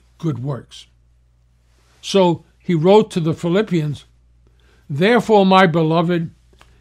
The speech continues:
as you have always obeyed, so now, not only as in my presence, but much more in my absence." Notice,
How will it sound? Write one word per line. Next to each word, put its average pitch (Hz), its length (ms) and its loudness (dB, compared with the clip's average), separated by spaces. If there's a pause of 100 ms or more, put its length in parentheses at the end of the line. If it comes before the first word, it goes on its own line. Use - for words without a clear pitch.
as 147 160 -6
you 196 100 4
have 185 140 4
always 214 500 4
obeyed, 170 680 -2
so - 280 -6
now, 170 500 -4 (720)
not 185 180 2
only 254 500 2
as 202 220 2
in 190 220 2
my 156 220 0
presence, 175 840 -2 (640)
but 185 320 -4 (300)
much 165 480 0
more 190 580 2
in 185 260 -2
my 175 260 0
absence." 208 680 -6 (800)
Notice, 190 560 2